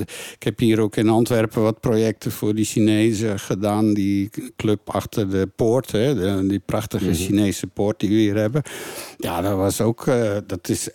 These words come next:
Speaker 1: echt zo helemaal onder elkaar. Daar zit ook niks, geen half, eh,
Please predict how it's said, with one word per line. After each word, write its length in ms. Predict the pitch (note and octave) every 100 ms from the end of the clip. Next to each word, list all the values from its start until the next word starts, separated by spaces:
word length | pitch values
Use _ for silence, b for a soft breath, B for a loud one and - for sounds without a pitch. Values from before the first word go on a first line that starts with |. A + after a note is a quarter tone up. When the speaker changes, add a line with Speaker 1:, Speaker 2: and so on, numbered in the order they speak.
| - -
Speaker 1:
echt 320 | B2+ C3 -
zo 300 | - B2 A2+
helemaal 460 | G2 C#3+ D3+ B2+ A#2+
onder 380 | C#3 C#3+ B2 B2
elkaar. 420 | A2+ B2+ B2+ B2
Daar 120 | A#2
zit 320 | A2+ A2+ -
ook 180 | A#2 A2
niks, 460 | B2 D3 F3+ - -
geen 280 | - B2+
half, 500 | A#2 A#2+ C3+ C3 -
eh, 240 | C3 A#2+